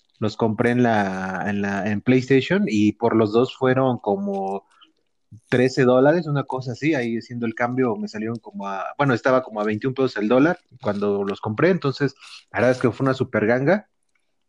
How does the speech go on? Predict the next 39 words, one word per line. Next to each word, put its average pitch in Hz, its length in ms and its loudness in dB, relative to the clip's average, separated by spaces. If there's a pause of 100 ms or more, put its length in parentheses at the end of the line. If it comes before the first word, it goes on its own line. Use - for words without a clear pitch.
Y 120 240 6
entonces 120 480 2
ahí 135 220 6
son 139 340 2
los 110 120 2
juegos 135 220 2
que 139 60 2
he - 20 6
estado 131 240 2
jugando. 156 540 2 (500)
Y 127 140 4
yo 147 140 8
espero 165 280 2
regresar 139 300 4
al 143 80 6
Avengers 135 340 2
ya 143 120 0
cuando 135 260 2
tenga 127 320 0
como 101 300 -2
más, 113 320 -4
un 135 60 -6
poquito 127 280 -4
más 123 140 0
de 117 80 0
chance 123 280 -6
libre. 131 340 2
Me 139 100 2
han 156 60 2
estado 147 280 2
gustando 120 840 -2
los 113 220 -6
dos. 185 300 0
Creo 139 180 -2
que 123 160 0
Division 110 420 -2
es 110 120 -10
al 107 100 -8
que 92 280 -10